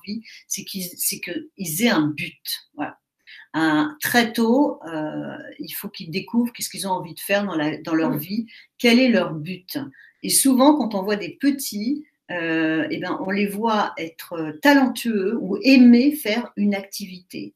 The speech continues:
Speaker 1: assez souvent. Eh ben, si on les laisse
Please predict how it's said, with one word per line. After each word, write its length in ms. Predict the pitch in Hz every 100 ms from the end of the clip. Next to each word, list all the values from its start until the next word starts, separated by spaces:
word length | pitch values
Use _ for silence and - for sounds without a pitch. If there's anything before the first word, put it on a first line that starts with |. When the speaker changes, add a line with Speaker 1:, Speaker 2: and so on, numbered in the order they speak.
| -
Speaker 1:
assez 260 | 208 254
souvent. 480 | 233 - 180 156 151 _ - - -
Eh 40 | 160
ben, 260 | 180 175 -
si 220 | - -
on 60 | 247
les 260 | 214 196 196
laisse 460 | 220 302 - -